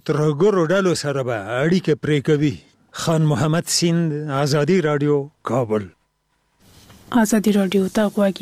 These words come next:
Speaker 2: یاست. د افغانستان د کورنیو چارو وزارت وایي په تیرو دوو میاشتو کې د طالبانو له لوري د سختې جګړې له امله شاوخوا زر ملکیانو ته مرګ ژوبله اوښتې. جزئیات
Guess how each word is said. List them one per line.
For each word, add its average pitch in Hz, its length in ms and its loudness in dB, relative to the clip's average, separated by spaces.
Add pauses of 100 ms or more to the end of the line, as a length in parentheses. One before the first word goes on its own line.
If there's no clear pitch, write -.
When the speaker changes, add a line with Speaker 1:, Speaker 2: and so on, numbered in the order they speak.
Speaker 2:
یاست. - 280 -2 (1040)
د - 20 4 (280)
افغانستان 330 520 4
د 269 140 4 (100)
کورنیو 247 340 4
چارو 226 160 4
وزارت 214 340 0
وایي 240 420 4
په 214 220 2
تیرو 233 260 6 (100)
دوو 208 360 2
میاشتو 208 640 2
کې 269 120 4 (140)
د 254 320 4
طالبانو 220 480 2
له 247 120 4
لوري 240 220 4
د 214 240 0
سختې 226 360 0 (120)
جګړې 220 280 2 (100)
له 190 40 -2 (100)
امله 269 220 4 (360)
شاوخوا 269 520 2 (220)
زر 254 320 2
ملکیانو 190 520 0
ته 247 180 4
مرګ 214 240 2
ژوبله 190 300 0
اوښتې. 190 320 0 (260)
جزئیات 254 520 2